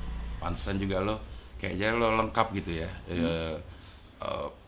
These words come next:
Speaker 1: performa lo dalam dunia entertainment tuh lengkap.
Speaker 2: Kenapa tuh?
Speaker 1: Lo bukan sekedar komedian, tetapi lo juga seorang sutra-,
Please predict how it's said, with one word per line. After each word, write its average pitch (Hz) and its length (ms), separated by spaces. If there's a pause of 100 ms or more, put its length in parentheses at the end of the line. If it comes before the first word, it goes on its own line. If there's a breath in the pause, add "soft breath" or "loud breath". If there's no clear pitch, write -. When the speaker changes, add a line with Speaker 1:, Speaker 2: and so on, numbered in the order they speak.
Speaker 1:
performa 90 640
lo 95 160
dalam 90 280
dunia 87 720
entertainment 90 560
tuh 110 100
lengkap. 95 400 (300)
Speaker 2:
Kenapa 110 400
tuh? - 160
Speaker 1:
Lo 98 120
bukan 95 200
sekedar 87 560
komedian, 87 880
tetapi 90 240
lo 87 100
juga 85 320
seorang 82 320
sutra-, 82 680